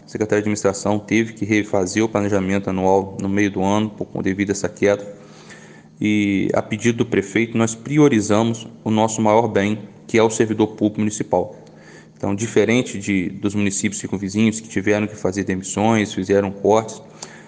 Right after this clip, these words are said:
nesse, nesse quesito, o município priorizou fazer cortes em outras áreas e manter em dia a folha,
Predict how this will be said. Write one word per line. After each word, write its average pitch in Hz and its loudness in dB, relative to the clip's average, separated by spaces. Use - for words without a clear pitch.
nesse, 107 0
nesse 110 0
quesito, 104 0
o - -2
município 113 -2
priorizou 110 6
fazer 110 2
cortes 113 2
em 110 2
outras 107 2
áreas 104 2
e 131 -2
manter 110 0
em 110 4
dia 104 2
a 101 0
folha, 107 4